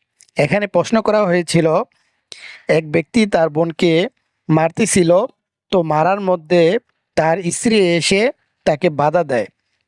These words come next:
তো রাগ বশিত হয়ে সে তার স্ত্রীকে বলে, "তুমি যদি তাকে বাঁচাতে চাও বা তাকে বাধা দিতে চাও মার দেওয়া থেকে, তাহলে তুমি তালাক।" এ কথা বলার পরও তার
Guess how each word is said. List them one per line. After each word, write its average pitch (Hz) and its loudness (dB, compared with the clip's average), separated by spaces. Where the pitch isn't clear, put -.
তো 160 4
রাগ 160 -2
বশিত 196 -2
হয়ে 180 2
সে 170 0
তার 160 -2
স্ত্রীকে 190 -2
বলে, 165 0
"তুমি 185 2
যদি 190 0
তাকে 160 -2
বাঁচাতে 160 -2
চাও 175 0
বা 151 0
তাকে 147 -2
বাধা 147 0
দিতে 170 -2
চাও 196 0
মার 160 -2
দেওয়া 170 0
থেকে, 208 -2
তাহলে 165 0
তুমি 160 -2
তালাক।" 123 -2
এ 143 0
কথা 170 0
বলার 170 0
পরও 190 0
তার 151 0